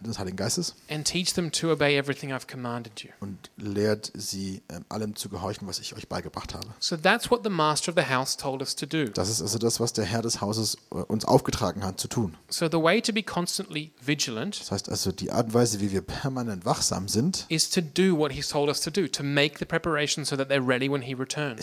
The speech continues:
Speaker 1: ist, indem wir das tun, was er uns gesagt hat, und das vorbereiten, wenn er dann zurückkommt.
Speaker 2: So if you're feeling now that I need to be worried because Jesus might come back,
Speaker 1: Also wenn du dich jetzt so fühlst, dass du jetzt irgendwie besorgt bist, dass Jesus bald wiederkommt,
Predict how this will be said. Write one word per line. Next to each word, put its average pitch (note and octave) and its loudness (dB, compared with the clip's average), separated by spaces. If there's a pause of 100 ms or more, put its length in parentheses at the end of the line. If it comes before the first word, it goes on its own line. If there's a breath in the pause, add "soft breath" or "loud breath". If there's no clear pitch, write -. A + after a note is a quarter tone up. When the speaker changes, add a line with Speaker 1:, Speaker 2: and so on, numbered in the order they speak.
(100)
Speaker 1:
ist, - -4
indem G#2 0
wir G2 0
das G#2+ 2
tun, C3+ -2
was A#2 0
er A#2+ 0
uns B2+ 0
gesagt E3 4
hat, F#2 -6
und - -16 (200)
das - -4
vorbereiten, E2+ 4
wenn F2+ -2
er E2+ -2
dann F2+ -6 (440)
zurückkommt. - -6 (220)
Speaker 2:
So D3 4
if E3+ -2
you're F3+ 4
feeling G#3+ 6
now F3 8
that C#3+ 4
I E3 2
need E3 0
to D3+ 2
be C3+ -4
worried C3+ 2
because C#3+ -4
Jesus C3+ -4
might B2+ 2
come B2 -2
back, C3+ 4 (260)
Speaker 1:
Also F#2+ 0
wenn G2+ 2
du G#2 2
dich G2+ -2
jetzt G#2+ -4
so A2 -6
fühlst, C#3+ 4
dass A#2 0
du A#2 0
jetzt - -6
irgendwie A2 0
besorgt G#2+ 8
bist, - -2
dass F2 -4
Jesus F2+ -6
bald E2+ -6
wiederkommt, A2 0